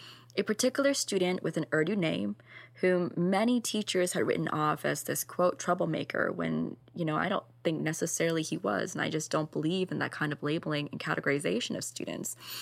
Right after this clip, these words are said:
Um, she thought that, you know, the student was playing me because he was telling me that I should pronounce his name one way,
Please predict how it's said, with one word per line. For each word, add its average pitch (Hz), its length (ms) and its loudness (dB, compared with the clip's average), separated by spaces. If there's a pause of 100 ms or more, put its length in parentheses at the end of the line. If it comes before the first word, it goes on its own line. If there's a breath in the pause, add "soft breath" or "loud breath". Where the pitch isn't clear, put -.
(480 loud breath)
Um, 139 280 2
she 208 220 0
thought 196 300 4
that, 185 160 0 (440 loud breath)
you 180 60 0
know, 151 140 6
the 156 100 4
student 190 320 0
was 156 140 0
playing 220 420 2
me 147 240 2
because - 400 0
he 226 160 -2
was 226 140 2
telling 185 320 2
me 175 100 2
that 170 140 2
I 190 120 4
should 185 200 -2
pronounce 160 380 2
his 156 160 -2
name 143 220 2
one 277 220 2
way, 170 320 2